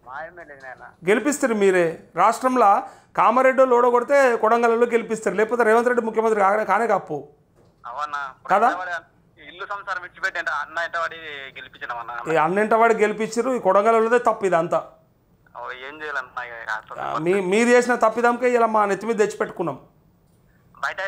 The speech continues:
Speaker 1: బయట తిరగాలన్న భయం అవుతున్నది సీఎం కాన్స్టిట్యుయెన్సీ కానీ.
Speaker 2: ఆ కాన్స్టిట్యుయెన్సీ పేరు చెప్పుకోవాలన్నా బాధ అవుతుంది. ఇప్పుడు మా రేవంత్ రెడ్డి అని ఎప్పుడు చెప్పుకుందరు మీరు? అందరికి మాఫ్ అయితే చెప్పుకుందరు గొప్పగా.
Speaker 1: అవన్నా.
Speaker 2: ఆ, ఆ. మరి ఎట్లనట మరి? మీ-, ఆడికి వస్తలేడు అసలు, ఇక కలుస్తలేడు అవులకు?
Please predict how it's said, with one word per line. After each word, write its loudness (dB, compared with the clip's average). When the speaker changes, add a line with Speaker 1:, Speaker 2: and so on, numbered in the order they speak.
Speaker 1:
బయట -10
తిరగాలన్న -6
భయం -6
అవుతున్నది -12
సీఎం -8
కాన్స్టిట్యుయెన్సీ -8
కానీ. -2
Speaker 2:
ఆ 2
కాన్స్టిట్యుయెన్సీ 0
పేరు 2
చెప్పుకోవాలన్నా 0
బాధ 2
అవుతుంది. 0
ఇప్పుడు -4
మా 4
రేవంత్ 2
రెడ్డి 0
అని 2
ఎప్పుడు 0
చెప్పుకుందరు 0
మీరు? 4
అందరికి 2
మాఫ్ 2
అయితే 0
చెప్పుకుందరు -2
గొప్పగా. -2
Speaker 1:
అవన్నా. -8
Speaker 2:
ఆ, 2
ఆ. -2
మరి 4
ఎట్లనట 2
మరి? 2
మీ-, -2
ఆడికి 4
వస్తలేడు 4
అసలు, 2
ఇక 2
కలుస్తలేడు 0
అవులకు? -2